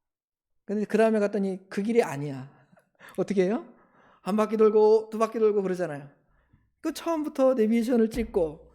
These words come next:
주소록을 보고, 안 되면 뭐도 해봐요? 전화도 해보고 해서 가면 되겠는데,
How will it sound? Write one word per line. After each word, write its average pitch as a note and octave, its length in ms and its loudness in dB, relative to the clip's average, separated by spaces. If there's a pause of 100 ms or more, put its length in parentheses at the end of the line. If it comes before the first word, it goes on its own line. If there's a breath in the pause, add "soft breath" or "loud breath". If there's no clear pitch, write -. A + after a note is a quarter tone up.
(180 soft breath)
주소록을 G#3 580 4
보고, F#3 460 -4 (480 soft breath)
안 E3 180 -6
되면 G#3+ 320 4
뭐도 G3+ 200 4
해봐요? A#3+ 440 2 (260 loud breath)
전화도 A3 400 0
해보고 B3 760 -4
해서 D#4 180 -2
가면 C4 280 -2
되겠는데, G#3+ 800 0